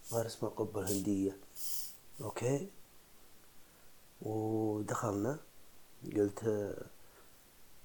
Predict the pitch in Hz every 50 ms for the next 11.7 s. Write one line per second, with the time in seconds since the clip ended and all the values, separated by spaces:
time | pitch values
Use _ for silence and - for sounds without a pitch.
0 | - 233 269 - - - 170 - - 107 104 - - 113 113 107 104 107 104 -
1 | 123 110 104 - - 98 - 110 107 107 - - 117 110 110 120 113 - - 131
2 | 123 120 127 120 - - 104 98 90 92 92 90 90 - - - - - - -
3 | - - - - - - - - - - 170 208 - - - - 139 117 - 101
4 | 104 92 - 107 107 110 110 - 104 104 107 107 120 113 98 85 - - - -
5 | - - - - - - - 101 104 113 117 110 - 127 143 151 - 131 135 135
6 | 131 123 113 123 120 113 107 101 95 90 90 85 - - - - - - 104 107
7 | 113 110 104 98 92 90 - 104 101 98 - - - 110 98 95 92 90 90 92
8 | 92 98 107 123 120 101 95 101 107 120 123 - - 104 104 95 92 80 - 95
9 | 92 - - - - - - - - - - - - - - - - - - -
10 | - - - - - - - - - - - - - - 120 127 131 127 - 131
11 | 131 147 180 - - 117 117 - 120 107 104 - 113 107